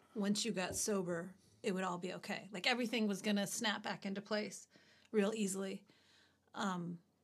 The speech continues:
even though that was, you know, hindsight, that was a ridiculous thought. You know, the boys were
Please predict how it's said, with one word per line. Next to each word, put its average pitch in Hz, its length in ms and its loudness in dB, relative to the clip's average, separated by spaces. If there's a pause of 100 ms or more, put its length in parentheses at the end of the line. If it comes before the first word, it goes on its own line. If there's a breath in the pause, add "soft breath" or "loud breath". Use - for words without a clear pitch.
(200)
even 208 220 6
though 185 100 6
that 185 160 0
was, - 300 -4 (100)
you 214 140 -4
know, 170 200 -6 (160)
hindsight, 165 520 -6 (160)
that 202 200 -2
was 196 400 -10 (100)
a 208 80 -6
ridiculous 180 720 -4
thought. - 340 -6 (320)
You 202 120 2
know, 196 80 4
the 180 80 0
boys 226 320 4
were 190 300 -2